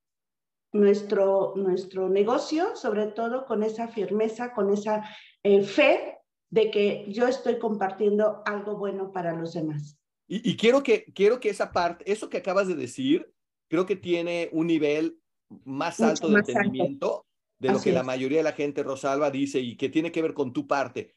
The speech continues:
Speaker 2: Que ahorita quiero tocar eso un segundo. Pepe, ¿tienes tu, tienes tu comentario sobre lo que tú entiendes en la parábola?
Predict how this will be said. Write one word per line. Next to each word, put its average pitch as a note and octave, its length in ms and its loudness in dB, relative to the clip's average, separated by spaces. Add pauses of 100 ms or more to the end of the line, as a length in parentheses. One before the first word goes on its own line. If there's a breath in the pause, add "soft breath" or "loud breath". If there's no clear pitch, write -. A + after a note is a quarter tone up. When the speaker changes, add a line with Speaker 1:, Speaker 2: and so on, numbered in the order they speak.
Speaker 2:
Que - 100 -10
ahorita D#3 300 2
quiero F3+ 200 2
tocar D3 300 -2
eso D3 160 -2
un C#3+ 60 -6
segundo. C3 480 -4 (160)
Pepe, G#3 420 2 (340)
¿tienes F#3 300 0
tu, E3+ 140 -8
tienes F3+ 320 -2
tu F3+ 380 -2
comentario D#3+ 540 -4
sobre C#3 260 -2
lo C3 120 -6
que B2+ 120 -2
tú E3 300 4
entiendes D3+ 720 0
en B2 100 -6
la A#2 100 -2
parábola? B2 520 -4